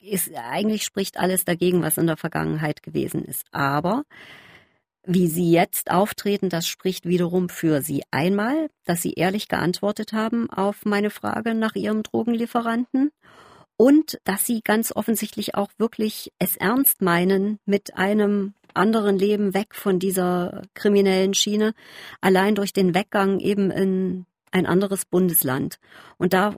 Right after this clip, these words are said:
komplett neu angefangen haben. Und Staatsanwalt hat auch gesagt, und sie machen auch den Eindruck, dass man ihnen das glauben kann, dass da tatsächlich was passiert ist in ihrem Leben. Und er hat dann beantragt,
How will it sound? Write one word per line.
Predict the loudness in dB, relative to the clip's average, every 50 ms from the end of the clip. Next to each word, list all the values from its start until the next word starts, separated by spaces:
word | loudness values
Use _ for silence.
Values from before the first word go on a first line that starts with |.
| -10
komplett | -6 -4 -2 -2 0 0 0 0 0
neu | 2 2 2 2 0
angefangen | 0 0 0 0 -2 -2 -2 -2 0 0 0 0 -2 -2
haben. | -2 -2 -2 0 0 0 0
Und | 0 0 -2 -2 -2
Staatsanwalt | -2 -4 -2 -4 -2 -2 0 0 0 0 0
hat | -2 -4 -4
auch | -6 -6 -4
gesagt, | -2 -2 -2 0 0
und | 0 0
sie | 0 2
machen | 0 0 0 -2 -4 -2
auch | -2 -2 -2
den | -2 -2 0
Eindruck, | 0 0 0 -2 -2 -2 -2 -4 -4 -4 -2
dass | -2 -2 -2 0
man | 0 0 0 0
ihnen | -2 -2 0 0 0
das | -2 -2 -4 -6 -4
glauben | -2 0 2 2 2 0 -2
kann, | -4 -2 -2 -2 0
dass | 0 -2 -2
da | -2 -4 -4
tatsächlich | -2 -2 -4 -4 -2 -4 -6 -4 -6 -8 -8 -6
was | -8 -8 -8
passiert | -8 -8 -8 -6 -2 -2 -2 -2 -2 -4
ist | -6 -8 -6 -4 -2
in | -2 0
ihrem | 0 0 0 0 0
Leben. | 2 2 2 2 0 -2 -4 -6 -14 -20 -20 -20 -20 -20 -20 -20 -10
Und | -4 0 0 0 0
er | 0 0 -2 0 0
hat | -2 -4 -6 -6 -4
dann | -2 0 2 2 2 2 2 0 0
beantragt, | 0 2 2 0 0 0 -2 -2 -2